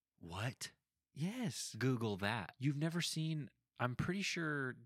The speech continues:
Speaker 1: Eight feet?
Speaker 2: Yeah. How f-, how high can deer jump? Uh, I'm, I thought maybe this is a f-, talk about a fever dream.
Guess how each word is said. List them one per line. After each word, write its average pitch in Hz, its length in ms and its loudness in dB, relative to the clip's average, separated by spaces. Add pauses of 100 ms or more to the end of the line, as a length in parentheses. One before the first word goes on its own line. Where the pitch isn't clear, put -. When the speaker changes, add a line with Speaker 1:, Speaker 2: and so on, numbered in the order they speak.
(280)
Speaker 1:
Eight 139 280 2
feet? 170 380 0 (340)
Speaker 2:
Yeah. 285 720 -2 (640)
How 131 140 -4
f-, 123 120 -10 (120)
how 127 440 -4
high 117 200 -4
can 110 200 -8
deer 107 160 -4
jump? 104 340 -4 (460)
Uh, - 40 -8 (500)
I'm, 135 160 2 (400)
I 135 100 4
thought 165 500 0
maybe 151 200 2
this 156 180 0
is 104 80 -2
a 95 40 0
f-, - 140 -6
talk 131 200 0
about 101 120 2
a 92 40 -2
fever 113 340 2
dream. 90 320 0